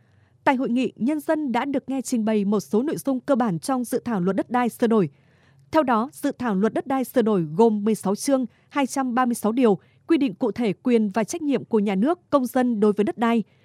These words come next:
quyền và nghĩa vụ của người sử dụng đất, quy hoạch, kế hoạch sử dụng đất, thu hồi đất, bồi thường, hỗ trợ tái định cư khi nhà nước thu hồi đất, giao đất cho thuê đất, chuyển mục đích sử dụng đất,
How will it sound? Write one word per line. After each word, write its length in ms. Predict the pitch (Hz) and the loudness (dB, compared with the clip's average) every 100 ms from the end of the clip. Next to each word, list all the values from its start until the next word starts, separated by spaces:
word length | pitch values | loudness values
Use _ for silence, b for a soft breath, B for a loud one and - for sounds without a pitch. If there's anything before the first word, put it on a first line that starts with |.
| b b | b b
quyền 260 | 277 262 233 | 2 2 2
và 100 | 233 | -2
nghĩa 160 | 233 - | -2 -2
vụ 140 | 294 | -2
của 160 | - 233 | 2 2
người 160 | 220 196 | 2 0
sử 140 | 202 | 0
dụng 180 | 180 202 | 0 0
đất, 160 | 294 - _ _ _ _ | -2 -4 _ _ _ _
quy 120 | 339 | 0
hoạch, 340 | 311 277 196 - | 0 0 -4 2
kế 120 | 208 | 0
hoạch 200 | 269 254 | 0 -4
sử 120 | - | 0
dụng 180 | 180 208 | 0 0
đất, 140 | - - _ _ _ - | -2 -4 _ _ _ -4
thu 120 | 320 | 0
hồi 180 | 269 196 | 2 2
đất, 180 | 302 _ - | 0 _ -2
bồi 220 | 240 240 | 2 2
thường, 260 | - 233 214 | 0 -2 0
hỗ 200 | 202 - | 0 -2
trợ 220 | - 240 - | -2 -4 -2
tái 100 | 226 | -4
định 140 | 233 | -4
cư 240 | - 262 240 _ | 0 0 0 _
khi 140 | - 262 | -2 0
nhà 140 | 226 | 0
nước 220 | 226 302 | -2 -2
thu 120 | 294 | -2
hồi 140 | 226 185 | 0 2
đất, 160 | 214 - _ _ _ _ | 0 -2 _ _ _ _
giao 220 | 180 220 277 | -4 -2 0
đất 180 | 320 - | 0 -4
cho 140 | - 254 | -4 -2
thuê 160 | 240 | 2
đất, 160 | 226 330 _ _ - | 0 -2 _ _ 0
chuyển 220 | 262 196 | 2 2
mục 120 | 208 | 0
đích 180 | 277 - | -2 -2
sử 140 | - | 0
dụng 180 | 190 214 | 2 2
đất, 160 | 269 | -2